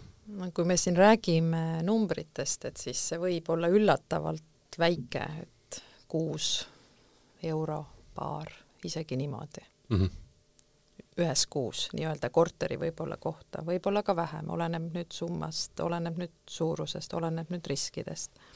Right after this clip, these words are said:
Speaker 1: Aga me ei räägi siin, noh, ütleme <laughs> niimoodi, viiskümmend eurot, kuuskümmend eurot, seitsekümmend eurot korteri kohta.
Speaker 2: Mhm.
Speaker 1: Et, äh, kes nagu pelgab, et see hind on väga-väga,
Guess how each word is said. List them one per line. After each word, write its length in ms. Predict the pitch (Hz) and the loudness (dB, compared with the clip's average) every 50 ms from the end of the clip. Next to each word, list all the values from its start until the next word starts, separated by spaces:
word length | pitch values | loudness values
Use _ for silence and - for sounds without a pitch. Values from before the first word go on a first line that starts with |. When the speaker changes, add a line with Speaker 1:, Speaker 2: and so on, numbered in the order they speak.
| - - - - - - _ | -20 -20 -18 -20 -20 -14 _
Speaker 1:
Aga 220 | - 165 160 - 165 | -6 -4 -2 -2 0
me 100 | 170 170 | 2 4
ei 60 | 165 | 4
räägi 340 | 170 175 175 165 - 147 151 | 4 4 2 2 0 -4 -6
siin, 400 | - - 156 151 151 151 156 147 - - - _ - | -4 -4 -4 -4 -4 -6 -6 -8 -12 -18 -18 _ -10
noh, 140 | 165 156 - 160 | -8 -8 -8 -10
ütleme 280 | 156 - - 160 151 - | -10 -6 -6 -6 -6 -2
<laughs> 60 | - 165 | 0 0
niimoodi, 360 | 151 156 160 - - - 160 - - - - - - _ _ _ - - _ _ _ - | 2 2 0 0 -2 -4 -8 -8 -10 -16 -20 -20 -20 _ _ _ -20 -20 _ _ _ -6
viiskümmend 400 | 147 - - - - 151 147 147 | -2 -2 -2 -2 -2 -6 -4 -4
eurot, 300 | 156 151 156 151 147 - | -4 -2 -2 -4 -4 -4
kuuskümmend 440 | - 156 156 - - - 151 147 143 | -4 -4 -4 -4 -4 -4 -4 -2 -2
eurot, 260 | 151 151 151 156 156 - | -2 -2 -4 -4 -6 -6
seitsekümmend 460 | - 147 - - 156 - - - - | -8 -6 -6 -8 -8 -6 -6 -6 -4
eurot 460 | 156 147 - - - - _ - - _ | -4 -6 -6 -8 -10 -12 _ -20 -20 _
korteri 400 | - 160 - 160 - - - - | 0 0 0 0 -4 -4 -4 -4
kohta. 400 | 160 165 160 - - - - 143 - _ | -4 -4 -6 -8 -12 -14 -16 -16 -10 _
Speaker 2:
Mhm. 140 | - 98 95 98 - - - - - - - _ _ - | 0 2 2 0 0 -4 -12 -20 -20 -20 -20 _ _ -10
Speaker 1:
Et, 340 | - - - _ _ _ - | -10 -10 -10 _ _ _ -4
äh, 160 | 165 165 165 160 | -4 -2 -4 -4
kes 280 | - 165 165 - - | -2 0 0 2 2
nagu 240 | 170 170 165 - 165 | 0 -2 -2 -4 -2
pelgab, 500 | - 196 214 214 214 170 151 - 160 - - | 2 2 4 6 4 4 2 0 -2 -4 -4
et 100 | - - | -4 -4
see 180 | - 175 165 | -4 -2 -2
hind 340 | 180 185 180 175 165 165 160 | 0 0 0 0 -2 -2 -4
on 480 | 160 160 160 160 160 160 160 160 165 165 | -4 -4 -4 -4 -4 -6 -6 -6 -6 -4
väga-väga, 580 | 170 185 190 - 170 165 160 170 175 165 165 | -2 -2 0 2 0 0 2 0 -2 -2 -2